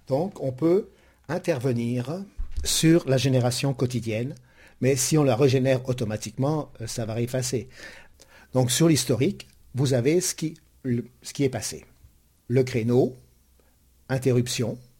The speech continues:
donc c'est, c'est les chroniques, c'est la météo, par exemple. Et vous pouvez faire un, télécharger sur un fichier Excel, hein, les, les différents, les différents morceaux.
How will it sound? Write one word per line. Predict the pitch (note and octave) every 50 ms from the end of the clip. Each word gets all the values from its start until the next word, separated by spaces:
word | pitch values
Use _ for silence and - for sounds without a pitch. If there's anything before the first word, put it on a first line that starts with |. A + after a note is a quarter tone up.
| _ _ _
donc | - G2+ G2+ -
c'est, | - - C3 - - C3+ A#2+
c'est | B2 - C3
les | B2 A#2+
chroniques, | A#2+ - - A2 G2+ A#2+ D3+ B2+ -
c'est | - - B2+
la | A#2 A2+
météo, | A2+ G#2 - G#2 F#2 - - - _ _ _ _ - - _ _ - - _ _
par | - G2+ F#2+
exemple. | A2+ G#2 - - - - - _ _ - - - - - - - -
Et | A#2+
vous | B2 B2+ B2
pouvez | B2 B2 B2+ A#2
faire | - - C3 C3+ D#3 D#3+ - -
un, | C#3 C3 C#3 A#2 G#2+ - _ _ _ _ _ _ _ _ _ _ _ _ _
télécharger | - D#3+ D#3 D3+ B2+ - C3+ A#2+ G#2 F#2 A2+ A#2+ C3 E3+ G#3+
sur | - - - D3 C3+
un | C#3 C3
fichier | B2 A2+ - - A2+ G2
Excel, | F#2 - - G#2+ G2 A#2 D#3 G3 - - _ _ _ _ _ _ - - _ _ _ _ _ _ _ _ -
hein, | - - - - -
les, | B2+ B2 C#3+ D3 B2+
les | C#3 C#3 C#3
différents, | C3 C#3 B2+ - C3 A2+ G#2 A#2+ C3 C3+ C#3 C#3+ C#3+ C#3+
les | C3 A2 A2+
différents | A2 A2+ - - G#2+ G#2 G#2
morceaux. | F#2 C#2+ - - - E2+ D#2 C3